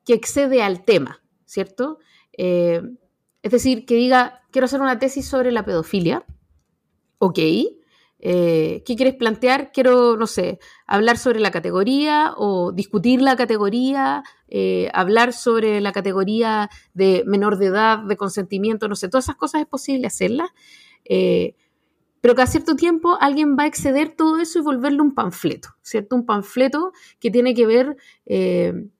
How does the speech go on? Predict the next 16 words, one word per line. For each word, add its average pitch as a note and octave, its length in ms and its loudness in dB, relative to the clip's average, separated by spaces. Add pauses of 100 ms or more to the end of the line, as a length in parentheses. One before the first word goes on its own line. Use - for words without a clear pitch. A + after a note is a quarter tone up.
(460)
con A#3+ 160 4
justificar B3+ 840 -2 (560)
cuestiones C4+ 340 2
que - 60 -10
son C#4 180 0
deli-, B3 320 0
directamente B3 600 2
hoy A#3 60 0
día A#3+ 340 0
delitos, F3 720 -2 (340)
eh, F#3 260 -2
y A3+ 100 2
ni A#3 120 6
siquiera D4+ 560 0
con D#4+ 340 0
poner D#4 360 0